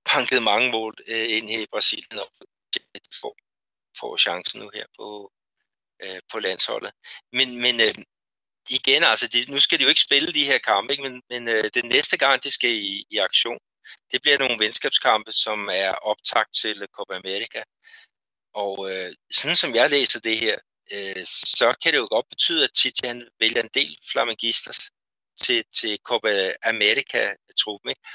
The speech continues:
Og så er fanden jo løs. Fordi at, øh, mens at Copa America, øh, kører, så er der altså, øh, ni spillerunder her i den, øh, hjemlige liga, ikke? Og,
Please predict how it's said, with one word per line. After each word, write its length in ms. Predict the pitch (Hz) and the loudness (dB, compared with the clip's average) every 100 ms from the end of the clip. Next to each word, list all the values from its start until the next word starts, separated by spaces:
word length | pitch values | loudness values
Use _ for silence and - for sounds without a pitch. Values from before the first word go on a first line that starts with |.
| - - | -14 -2
Og 100 | - | 2
så 140 | 156 | 4
er 40 | 160 | 4
fanden 380 | 147 135 165 | 2 0 0
jo 140 | 151 113 | -2 0
løs. 440 | 131 - - - _ _ _ _ _ | 0 2 2 0 _ _ _ _ _
Fordi 360 | 123 113 120 117 | -6 0 2 4
at, 100 | 107 - - | 2 -2 -6
øh, 220 | 101 98 | -2 0
mens 220 | 120 127 | 0 0
at 80 | - | 0
Copa 280 | - 117 110 | 0 0 2
America, 480 | 104 104 156 151 127 - | 2 2 2 0 -4 -4
øh, 220 | 104 107 | -6 -6
kører, 320 | - 110 117 | -6 -6 -2
så 140 | 123 - | 0 2
er 60 | |
der 60 | 131 | 4
altså, 320 | 95 113 110 - _ - - _ _ - | 2 2 -2 -8 _ -20 -20 _ _ -8
øh, 240 | 98 92 - | -6 -6 -4
ni 140 | 151 - | -2 0
spillerunder 580 | - 127 147 131 110 107 _ - | 0 0 0 -2 -6 -10 _ -6
her 80 | 113 | -4
i 100 | 104 | -2
den, 260 | 104 101 | -4 -4
øh, 160 | 95 87 | -4 -4
hjemlige 360 | 95 107 135 | -4 -4 -6
liga, 320 | 113 107 - 67 | -6 -6 -2 0
ikke? 180 | - | 2
Og, 260 | 87 85 | 0 0